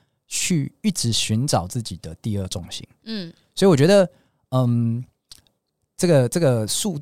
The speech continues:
Speaker 1: 树洞的事主呢，这位大叔，他其实很完美的，就是碰到四十岁这个坎，
Speaker 2: 嗯。
Speaker 1: 就是会有这个问题，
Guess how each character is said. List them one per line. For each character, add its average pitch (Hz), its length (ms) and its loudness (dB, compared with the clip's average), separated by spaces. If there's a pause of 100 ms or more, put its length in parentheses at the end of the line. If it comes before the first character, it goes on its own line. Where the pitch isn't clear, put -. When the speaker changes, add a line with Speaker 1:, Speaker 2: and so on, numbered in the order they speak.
(140)
Speaker 1:
树 196 240 -4
洞 156 160 0
的 113 80 0
事 143 260 0
主 98 280 -8
呢， 82 260 -8
这 123 100 -4
位 117 80 -2
大 110 220 -4
叔， 92 220 -10
他 113 180 -8
其 107 200 -6
实 92 240 -6 (960)
很 113 220 0
完 107 160 0
美 127 220 0
的， 90 280 -6 (140)
就 131 120 -4
是 123 60 -4
碰 139 140 0
到 117 120 0
四 117 140 -4
十 101 80 -6
岁 101 180 -6
这 98 120 -12
个 92 80 -10
坎， - 200 -16 (360)
Speaker 2:
嗯。 202 220 -12
Speaker 1:
就 135 100 -4
是 120 80 -2
会 117 140 0
有 82 80 -4
这 98 120 -10
个 92 60 -10
问 90 180 -8
题， - 200 -20